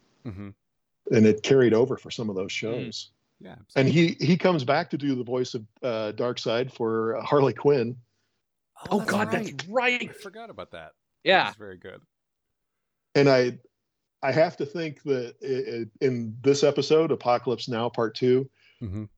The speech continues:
Speaker 2: when, uh, when they cut away after Steppenwolf sends all of the,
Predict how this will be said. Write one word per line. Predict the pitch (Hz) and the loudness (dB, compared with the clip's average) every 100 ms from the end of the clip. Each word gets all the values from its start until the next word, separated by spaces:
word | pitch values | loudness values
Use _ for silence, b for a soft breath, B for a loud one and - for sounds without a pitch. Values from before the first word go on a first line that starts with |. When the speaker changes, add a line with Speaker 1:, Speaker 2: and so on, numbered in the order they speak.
| _ | _
Speaker 2:
when, | 135 139 139 135 135 | 4 6 6 2 0
uh, | 135 123 117 110 107 104 | 0 2 4 2 0 -4
when | - 143 | -2 2
they | 135 | 2
cut | 131 175 | 2 2
away | 156 135 127 156 170 | 4 2 -2 -8 -8
after | 127 117 - 123 | -8 -8 -8 -10
Steppenwolf | 104 - 127 147 131 131 135 | -10 -8 -6 -4 -4 -4 -4
sends | - 123 120 | -8 -8 0
all | 120 123 | 2 0
of | 113 | -2
the, | 117 107 | -4 -4